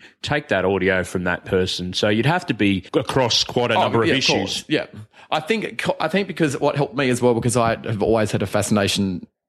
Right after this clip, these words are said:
Speaker 2: in news since I was, you know, five years old, six years old. Um, it didn't take me that long to pick up on those things. It kind of all just fell into place, you know, after a certain amount of time.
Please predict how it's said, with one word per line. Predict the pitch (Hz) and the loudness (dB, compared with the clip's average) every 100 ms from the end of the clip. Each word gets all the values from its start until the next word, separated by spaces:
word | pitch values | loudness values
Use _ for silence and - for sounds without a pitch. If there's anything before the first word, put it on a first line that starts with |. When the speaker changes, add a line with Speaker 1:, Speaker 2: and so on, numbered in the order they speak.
| _ | _
Speaker 2:
in | 110 98 | 0 4
news | 101 101 95 | 4 4 4
since | 104 - | 0 0
I | 101 92 | 0 2
was, | 90 87 95 - | 0 -2 -6 -8
you | 101 | -4
know, | 95 85 95 | -4 -6 -4
five | 101 90 92 | -2 -2 -2
years | 92 | 0
old, | 104 104 107 | 0 0 -2
six | 95 - | -2 -2
years | 98 | 0
old. | 107 - - 120 - - - - | 2 0 -2 -6 -14 -16 -10 -4
Um, | 117 110 104 107 107 - _ - | 0 2 4 4 2 -6 _ -4
it | 120 - | -4 0
didn't | 139 143 135 | 0 2 0
take | - 123 98 | -2 -2 0
me | 107 | 0
that | 101 101 98 | 2 0 2
long | 104 101 98 | 2 2 0
to | - 85 | -2 -6
pick | - 110 | -2 0
up | 95 85 - - - _ - - - | 0 -2 -2 -2 -2 _ -20 -10 -2
on | 98 | 0
those | 90 90 - | 2 2 2
things. | 53 - 120 - - - _ - | 0 0 -2 -4 -12 -20 _ -6
It | 101 | -2
kind | 104 | -2
of | 101 | 0
all | 98 | 0
just | 95 92 - | 0 -4 -6
fell | - 98 92 | -2 0 0
into | 82 | -4
place, | - 104 98 95 | -2 0 2 2
you | 98 | 2
know, | 90 | 2
after | 90 - | 2 0
a | |
certain | 104 95 82 | 0 0 2
amount | 90 85 | 0 0
of | 82 | 0
time. | 98 101 78 - 123 | 0 2 0 -2 -6